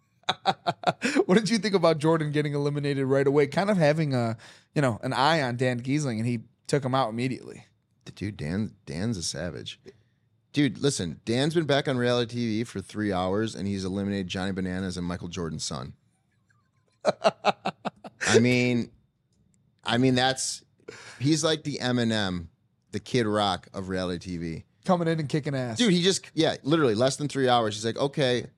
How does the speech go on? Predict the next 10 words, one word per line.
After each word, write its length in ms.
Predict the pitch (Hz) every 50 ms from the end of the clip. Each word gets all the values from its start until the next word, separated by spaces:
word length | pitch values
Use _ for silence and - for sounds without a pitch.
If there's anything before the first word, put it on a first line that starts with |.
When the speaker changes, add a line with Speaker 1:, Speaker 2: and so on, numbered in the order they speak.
| _ -
Speaker 2:
the 140 | - 123 131
most, 540 | 131 139 139 143 135 135 - - - - - _ _ _ _ _ _
like, 440 | - 90 - 113 127 120 110 101 - - _ _ _ _ _ -
winningest 640 | 117 117 127 131 131 139 139 135 135 131 123 - -
guy 220 | - 117 117 120 113
ever 260 | 110 113 113 120 120
on 80 | 117
reality 260 | 117 117 117 113 110 -
T 100 | 117 117
V, 200 | 110 123 131 131